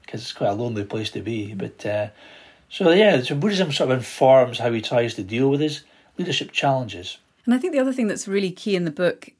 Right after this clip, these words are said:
Speaker 2: um, which you, you explore, is the amount of stress that people are expected to withstand in these leadership positions.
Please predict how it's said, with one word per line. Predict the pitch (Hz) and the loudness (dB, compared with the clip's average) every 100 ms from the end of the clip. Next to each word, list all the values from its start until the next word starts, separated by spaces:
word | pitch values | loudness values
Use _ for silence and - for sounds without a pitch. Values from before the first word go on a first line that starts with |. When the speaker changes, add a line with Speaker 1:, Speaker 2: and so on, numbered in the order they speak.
| _ | _
Speaker 2:
um, | 180 160 147 139 - - | -4 -2 -2 -4 -8 -10
which | - - - | -8 -6 -6
you, | 170 165 156 160 - _ - | -6 -4 -6 -10 -14 _ -8
you | 180 | -6
explore, | - - - 196 202 175 160 | -6 -6 -6 -2 0 0 0
is | 165 160 160 - _ _ _ _ _ _ _ - | -2 -4 -6 -12 _ _ _ _ _ _ _ -8
the | 185 | -2
amount | 185 185 202 208 165 - _ _ _ _ _ - | 0 2 0 0 -2 -8 _ _ _ _ _ -10
of | 170 | -8
stress | - - - 180 165 - | -6 -8 -2 -2 -2 -6
that | - - | -8 -10
people | - 180 180 165 | -8 -10 -6 -6
are | 151 | -4
expected | 156 - - 185 - - 151 | -6 -8 -8 -8 -8 -10 -10
to | - | -10
withstand | 151 160 - - 170 160 135 147 - - _ _ _ _ _ | -8 -8 -10 -8 -6 -4 -4 -8 -10 -18 _ _ _ _ _
in | 175 170 | -2 2
these | 165 147 | 0 0
leadership | 175 156 - - | -2 -2 -4 -6
positions. | - 165 156 156 139 143 - | -6 -8 -6 -4 -2 -4 -6